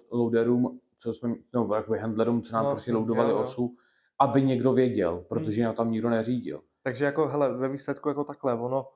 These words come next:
Speaker 1: No,
Speaker 2: samozřejmě
Speaker 1: jasný.
Speaker 2: jako, hele, jsou prostě nějaký negativa, co se prostě stanou, že jo. Jsou, prostě
Speaker 1: Hmm.
Speaker 2: ovlivní to ten výkon. A jsou to věci, které jako kolikrát ani neovlivníš, že může to být taková jako drobnost, kdy já třeba jako věřím, že i ten člověk, co ti jako říkal něco s tou tkaničkou,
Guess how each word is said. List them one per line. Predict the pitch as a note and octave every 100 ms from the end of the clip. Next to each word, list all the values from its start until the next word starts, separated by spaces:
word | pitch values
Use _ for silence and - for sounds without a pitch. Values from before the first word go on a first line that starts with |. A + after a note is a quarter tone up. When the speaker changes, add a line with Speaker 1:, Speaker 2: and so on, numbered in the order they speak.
| _ _ _ _ _ _ _ _ _ _
Speaker 1:
No, | -
Speaker 2:
samozřejmě | F#2 G#2+ A#2+ A2 C#3
Speaker 1:
jasný. | B2
Speaker 2:
jako, | A2+ A2+
hele, | C3+ B2 A2+ G#2+ F2 - - _ _ _
jsou | - C3+ C3
prostě | C3+ C3 C#3+
nějaký | C#3 C3 C#3
negativa, | B2+ B2+ C3+ B2 B2
co | B2+
se | B2+
prostě | A#2+ A#2+ B2+
stanou, | - B2+ B2 A#2+
že | A#2+
jo. | A2+ A2+ -
Jsou, | _ C3+ C3 C3 B2 -
prostě | A#2+ G#2+
Speaker 1:
Hmm. | -
Speaker 2:
ovlivní | A#2+ C#3 C#3 C3+
to |
ten | C3+ C3
výkon. | A#2+ A#2 B2 B2 - _ _
A | -
jsou | C#3+
to | C#3 C#3+
věci, | C3+ D3
které | C#3+ C#3
jako | C3+ C#3+ C#3 - -
kolikrát | C#3 C3+ C#3+
ani | C#3 C#3
neovlivníš, | B2+ B2+ A#2+ B2 A#2
že | B2+
může | B2 B2+
to | B2+
být | B2+
taková | B2 B2+ B2
jako | B2 B2+
drobnost, | B2 A#2+ B2 B2 - _ _ _
kdy | C3
já | B2+
třeba | B2+ C3 B2+
jako | B2 B2+
věřím, | A#2+ B2+ B2
že | B2+
i |
ten | C3 B2
člověk, | A#2+ A#2+
co | -
ti | B2
jako | C3
říkal | A#2+ - B2
něco | A#2+
s | _
tou | B2+
tkaničkou, | - A#2+ A2+ - B2+ B2+